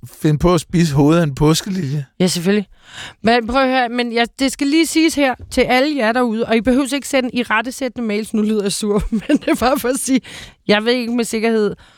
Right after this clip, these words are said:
Speaker 2: om jeg havde faktisk troet, at påskeliljer smagte lidt skidt, men det gør de sikkert ikke.
Speaker 1: Jeg har aldrig smagt det.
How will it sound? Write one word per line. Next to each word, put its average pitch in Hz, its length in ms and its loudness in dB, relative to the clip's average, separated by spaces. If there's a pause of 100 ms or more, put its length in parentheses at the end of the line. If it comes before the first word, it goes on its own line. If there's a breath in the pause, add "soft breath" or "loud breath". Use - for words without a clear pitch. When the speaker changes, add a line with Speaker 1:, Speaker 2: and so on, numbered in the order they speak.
(340 soft breath)
Speaker 2:
om 196 240 2
jeg 196 140 2
havde 208 180 -2
faktisk 202 260 -4
troet, 202 180 -4
at 180 60 -10
påskeliljer 185 600 -4
smagte 175 340 -4
lidt 185 140 -6
skidt, - 320 -8
men 180 200 0
det 208 140 0
gør 185 140 4
de 180 120 -4
sikkert 170 300 -4
ikke. 131 240 -10
Speaker 1:
Jeg 117 120 6
har 123 180 4
aldrig 131 220 0
smagt 110 320 -4
det. 127 80 -6